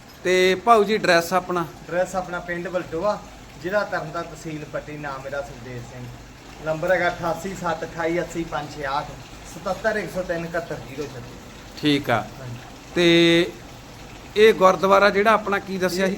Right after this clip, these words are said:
Speaker 2: ਗੁਰਦੁਆਰਾ ਬਾਬਾ ਭਾਈ ਚੜੂ ਸਾਹਿਬ।
Speaker 1: ਹਾਂ।
Speaker 2: ਉੱਥੋਂ ਆਣ ਕੇ ਪੁੱਛ ਲੈਣਾ, ਸੰਧੂਆਂ
Speaker 1: ਸੰਧੂਆਂ ਦੀਆਂ
Speaker 2: ਦੀਆਂ
Speaker 1: ਬਾਈਕਾਂ।
Speaker 2: ਹਾਂ, ਸੰਧੂਆਂ ਦੀਆਂ ਬਾਈਕਾਂ, ਆਪਾਂ ਬਾਹਰ ਬਾਈਕਾਂ ਤੇ ਰਹਿੰਦੇ ਹਾਂ।
Speaker 1: ਠੀਕ ਆ।
Speaker 2: ਹਾਂਜੀ।
Speaker 1: ਤੇ ਭਾਊ ਜੀ ਆ ਝੋਟੀ ਦੀ ਕੀ ਡਿਟੇਲ ਆ?
Speaker 2: ਇਹ ਪਹਿਲਾ ਸੂਆ ਦੋਂਦੀ ਝੋਟੀ ਰਾਤ ਦੀ ਸੂਈ ਆ।
Speaker 1: ਪਲੂਣ ਸੂਈ ਆ, ਦੋਂਦੀ ਮੂੰਹੋਂ
Speaker 2: ਹਾਂ।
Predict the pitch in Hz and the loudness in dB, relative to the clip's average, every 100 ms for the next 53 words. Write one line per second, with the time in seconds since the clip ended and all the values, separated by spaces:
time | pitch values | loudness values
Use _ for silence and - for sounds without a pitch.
0 | - 165 185 156 196 196 190 185 190 190 | -6 -6 -6 -4 -2 -2 -2 -2 -2 -2
1 | 180 156 214 220 190 196 202 202 - - | -4 -4 -4 -4 0 -2 -2 -6 -14 -18
2 | - - 139 156 147 240 220 190 196 202 | -18 -2 4 4 4 2 2 0 -6 -6
3 | 202 208 190 202 190 202 208 226 262 277 | -8 -6 -4 -4 -4 -4 2 4 6 8
4 | 269 226 208 185 202 208 165 - 170 170 | 6 6 4 6 4 4 0 0 -4 -4
5 | 170 185 202 196 175 170 160 160 185 180 | -4 -8 -6 -8 -6 -4 -4 -6 -2 -4
6 | 175 156 160 165 160 160 170 156 127 120 | -4 -4 -2 -2 -4 -4 -6 -6 -10 -12
7 | 131 - - - - 175 165 - 110 - | -14 -16 -18 -18 0 2 2 2 -4 -4
8 | 135 120 - 220 226 226 254 226 202 226 | -12 -14 0 6 6 6 6 6 6 6
9 | 233 240 233 202 185 185 185 190 160 147 | 6 4 -2 -4 -8 -8 -4 -4 -4 -4
10 | 120 101 - 226 262 262 233 233 277 208 | -4 -6 -12 -8 -6 -4 -4 -2 -2 -2
11 | 202 226 208 202 185 220 233 220 208 196 | -4 -4 -4 -6 -6 -8 -8 -8 -4 -2
12 | 180 165 185 180 160 147 143 - - - | -2 -2 -6 -6 -6 -6 -10 -14 -20 -20
13 | - - - - - - 214 208 220 233 | -20 -20 -20 -20 -20 -4 0 2 4 4
14 | 254 247 - 190 196 214 247 254 196 208 | 4 0 -2 -2 4 6 6 4 0 0
15 | 185 214 208 185 214 254 262 285 170 160 | 0 0 2 4 4 4 2 0 -2 -8